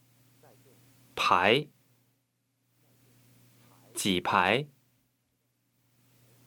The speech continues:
几排的？楼下。楼下十五排。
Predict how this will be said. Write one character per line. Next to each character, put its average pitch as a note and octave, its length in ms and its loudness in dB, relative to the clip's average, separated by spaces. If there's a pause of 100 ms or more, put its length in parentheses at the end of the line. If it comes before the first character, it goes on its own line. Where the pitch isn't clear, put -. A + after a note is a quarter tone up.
(760)
几 G2 220 -2
排 G2+ 320 2
的？ C3+ 240 2 (2750)
楼 G#2 280 2
下。 C#3 400 0 (2500)
楼 G#2 240 4
下 D3+ 300 4
十 - 240 0
五 B2 160 -2
排。 F#2+ 420 -4